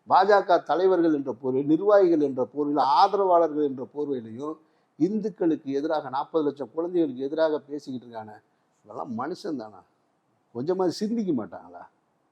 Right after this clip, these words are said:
இது யாருக்கு எதிரானது? இதெல்லாம் திருப்பரங்குன்ற இஷ்யூவாடா? ரெண்டு தரப்புக்கும் சண்டைன்னு வருது. எதிர்கால பிள்ளை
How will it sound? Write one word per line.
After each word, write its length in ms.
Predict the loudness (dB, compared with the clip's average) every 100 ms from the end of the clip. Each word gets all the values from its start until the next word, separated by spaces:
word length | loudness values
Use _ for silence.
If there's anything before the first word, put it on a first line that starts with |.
| _
இது 100 | -2 0
யாருக்கு 460 | 0 0 0 0
எதிரானது? 380 | 2 0 -2 -2 4
இதெல்லாம் 280 | 4 4 2
திருப்பரங்குன்ற 520 | 0 4 2 2 -4
இஷ்யூவாடா? 400 | -6 -8 -6 -8 -10 _ _ _ _ _ _ _ _ 4
ரெண்டு 160 | 6 10
தரப்புக்கும் 420 | 10 8 6 4
சண்டைன்னு 360 | 4 2 2 -2
வருது. 260 | -8 -10 -12 _ _ _ _ _ _ 2
எதிர்கால 480 | 8 8 8 8 8
பிள்ளை 300 | 6 2 0